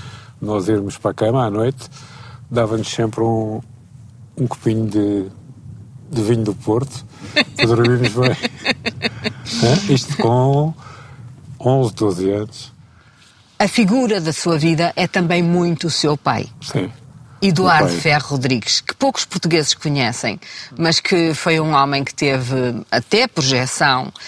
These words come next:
Speaker 2: eh, mediática dentro daquilo que era a imprensa na altura e, e o mundo do espetáculo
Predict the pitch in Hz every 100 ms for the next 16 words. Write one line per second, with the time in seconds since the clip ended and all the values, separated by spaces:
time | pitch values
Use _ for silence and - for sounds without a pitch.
0 | - - - 131 131 127 120 120 117 123
1 | 151 202 233 180 165 139 135 131 - 131
2 | 123 143 131 - 143 139 131 120 147 147
3 | 131 160 196 175 - 131 120 120 113 165
4 | 196 208 196 - - - - 143 143 147
5 | 151 139 143 226 226 147 135 - 131 117
6 | 120 123 - 143